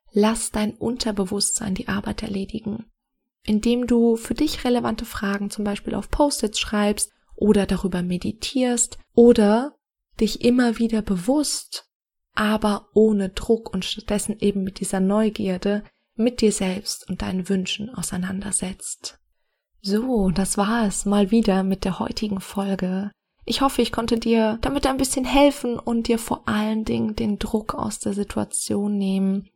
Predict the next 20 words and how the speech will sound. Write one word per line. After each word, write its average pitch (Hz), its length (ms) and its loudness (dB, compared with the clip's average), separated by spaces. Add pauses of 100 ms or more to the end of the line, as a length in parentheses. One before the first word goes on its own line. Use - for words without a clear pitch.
(100)
Vertrau 208 800 -2
einfach 196 360 -6
darauf, 202 600 -2 (360)
dass - 140 -6
dein - 160 -4
Unterbewusstsein 202 760 -2
das 190 220 -6
regelt 196 540 -2
und 185 360 -4 (260)
dich - 180 -6
währenddessen 208 640 2
immer 208 200 0
so 208 120 0
ein 202 120 -2
bisschen - 380 -2
in 196 120 0
die 202 120 -2
richtige 196 580 -4
Richtung 202 380 -4
lenkt. 190 540 -2